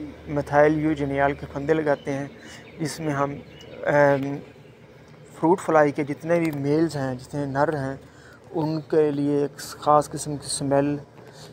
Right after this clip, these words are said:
वो लगाते हैं जिसकी, जिसकी तरफ वो male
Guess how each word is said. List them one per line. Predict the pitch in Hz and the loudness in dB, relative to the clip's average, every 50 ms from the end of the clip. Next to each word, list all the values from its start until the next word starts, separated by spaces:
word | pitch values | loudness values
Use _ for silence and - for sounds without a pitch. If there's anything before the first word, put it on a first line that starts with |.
| - - - - - - - - - | -20 -20 -20 -20 -20 -20 -20 -16 -6
वो | 147 139 151 160 | 0 2 4 6
लगाते | 156 151 143 139 135 - - 147 | 6 6 6 4 2 2 -2 -4
हैं | 147 143 143 | -4 -4 -4
जिसकी, | 135 - - - 143 139 143 143 151 160 | -4 -6 -10 -8 -8 -8 -6 -4 -4 -4
जिसकी | 165 165 151 151 - - - 160 | -4 -4 -6 -6 -6 -6 -6 -4
तरफ | 135 143 151 143 143 | 0 0 0 0 2
वो | 151 143 | 0 0
male | 135 135 139 139 143 147 170 | 0 2 2 2 2 2 0